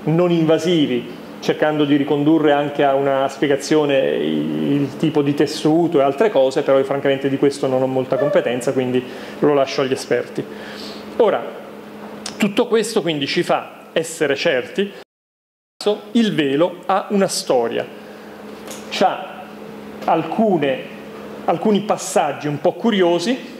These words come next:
come questo che vi dicevo del velo che scompare, ma c'ha soprattutto una fedeltà del popolo di Manoppello e dei dintorni nei suoi confronti,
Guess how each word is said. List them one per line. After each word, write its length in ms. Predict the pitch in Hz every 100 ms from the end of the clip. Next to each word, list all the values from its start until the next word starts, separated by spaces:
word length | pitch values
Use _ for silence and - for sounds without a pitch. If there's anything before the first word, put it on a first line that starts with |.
| - - - - - -
come 220 | - 147
questo 280 | 143 156 -
che 60 | 139
vi 100 | 139
dicevo 360 | 139 151 131
del 160 | 127 139
velo 180 | 143 135
che 80 | -
scompare, 840 | - 247 202 135 127 185 - - - -
ma 140 | 226
c'ha 160 | 254 208
soprattutto 580 | - 185 220 214 170 165
una 240 | 151 147
fedeltà 840 | - - 214 196 180 - 156 117 -
del 200 | 147 156
popolo 420 | 151 185 147 143
di 80 | 135
Manoppello 520 | 139 135 135 180 160
e 40 | 139
dei 260 | 147 175
dintorni 600 | 196 254 - 160 156 185
nei 160 | 202 247
suoi 160 | - 170
confronti, 680 | 165 143 - 120 123 135